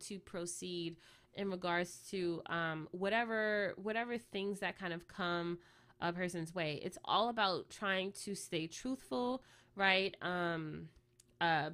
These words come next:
being aware, right? Being, remaining in the middle and just always seeking understanding, right? When it comes down to whatever things that come out, right? Whatever challenges that comes, even if it's not challenges, right?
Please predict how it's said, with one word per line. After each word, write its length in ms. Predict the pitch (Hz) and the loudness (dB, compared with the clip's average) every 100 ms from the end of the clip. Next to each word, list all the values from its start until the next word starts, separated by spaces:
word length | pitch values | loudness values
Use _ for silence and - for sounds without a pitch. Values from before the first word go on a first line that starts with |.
| 170 | 0
being 280 | 196 196 202 | 2 4 2
aware, 680 | 185 165 170 165 165 190 226 - - - | -2 -2 -2 0 0 0 -4 -12 -10 2
right? 300 | 180 175 202 | 2 2 -2
Being, 400 | 208 185 202 175 | -2 0 0 -2
remaining 540 | - 180 190 196 202 208 | -6 -2 0 2 4 2
in 100 | 180 | 0
the 60 | |
middle 320 | 170 175 185 202 | 0 2 2 2
and 160 | 180 | 0
just 160 | 190 196 | -2 -2
always 400 | 180 196 208 202 | 0 2 0 0
seeking 380 | - 208 214 190 | -6 -6 -4 -2
understanding, 840 | 170 160 - - 185 190 165 151 - - - - | -2 -4 -6 -2 0 0 -2 -6 -10 -20 -8 -2
right? 200 | 185 - | 0 2
When 120 | 185 | 0
it 100 | 180 | -2
comes 480 | - 202 202 208 - | -2 0 0 -4 0
down 320 | 180 180 185 - | 2 2 -2 -2
to 300 | 202 180 175 | 0 2 0
whatever 380 | 185 240 320 349 | 2 2 4 4
things 400 | 349 277 269 254 | 2 -2 -4 -2
that 200 | 233 196 | -2 -2
come 300 | - 208 196 - | -4 -4 -4 -2
out, 340 | 185 160 - - - - - | -2 -2 -4 -14 -20 -10 -2
right? 160 | 196 | 0
Whatever 240 | 214 269 320 | 2 0 -2
challenges 600 | - 208 202 220 208 196 | -2 2 2 2 -2 -4
that 180 | 185 - | -6 -6
comes, 360 | 185 170 170 | -2 -2 -2
even 200 | 220 254 | -4 -4
if 120 | 285 | -4
it's 140 | 269 247 | -4 -4
not 140 | 214 | -4
challenges, 760 | - 180 180 196 180 151 - - | -2 0 2 2 -2 -4 -6 -4
right? 280 | 160 165 | -2 -2